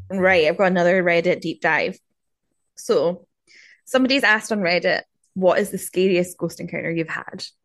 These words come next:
And this guy's replied. So this is C R K Fiend. <clears throat> And they said, "I lived in military housing in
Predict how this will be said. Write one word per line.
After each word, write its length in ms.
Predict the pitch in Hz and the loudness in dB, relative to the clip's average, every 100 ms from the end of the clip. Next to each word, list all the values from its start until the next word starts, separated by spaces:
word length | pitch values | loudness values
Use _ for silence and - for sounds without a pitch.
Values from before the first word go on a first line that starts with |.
| _ _ _ | _ _ _
And 120 | 180 180 | -6 -4
this 140 | 180 | -2
guy's 220 | 170 175 | -4 -4
replied. 380 | - 196 - - | -6 -8 -8 -10
So 120 | - | -10
this 140 | 202 247 | -8 -6
is 160 | 226 | -6
C 220 | - 240 | -2 0
R 220 | 202 208 202 | 2 0 0
K 260 | - 196 | -2 -2
Fiend. 400 | 196 - 170 254 480 - - _ - - - _ _ | -2 -6 -4 -4 -6 -16 -20 _ -20 -20 -20 _ _
<clears throat> 540 | 262 - 320 202 180 - _ | -6 0 2 2 0 -10 _
And 120 | 175 | -2
they 100 | 180 | 0
said, 400 | 175 131 - - - _ _ _ _ _ _ _ _ _ _ _ _ | -2 -2 -4 -6 -12 _ _ _ _ _ _ _ _ _ _ _ _
"I 200 | 214 254 | 0 2
lived 260 | 294 220 220 | 2 0 0
in 100 | 190 | -2
military 400 | 180 175 - 180 | 0 0 -2 -6
housing 380 | 170 156 165 | -4 -4 -6
in 80 | 170 | -8